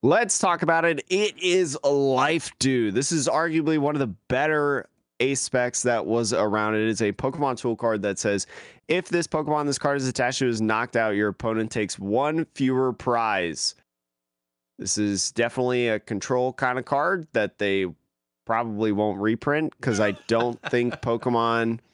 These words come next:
Speaker 1: I think
Speaker 2: Uh.
Speaker 1: Pokemon's kinda learned their lesson on, like, minus one prize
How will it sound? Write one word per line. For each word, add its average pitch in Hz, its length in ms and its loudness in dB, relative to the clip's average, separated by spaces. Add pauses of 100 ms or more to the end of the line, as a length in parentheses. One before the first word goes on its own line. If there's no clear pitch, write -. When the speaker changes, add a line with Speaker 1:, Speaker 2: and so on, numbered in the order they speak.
(680)
Speaker 1:
I 131 80 2
think 185 200 0
Speaker 2:
Uh. 190 40 2
Speaker 1:
Pokemon's 180 320 0
kinda 156 240 -2
learned 135 300 2
their 135 160 2
lesson 131 600 0
on, 104 340 0
like, 95 580 0 (220)
minus 104 580 0
one 107 220 0
prize 104 760 0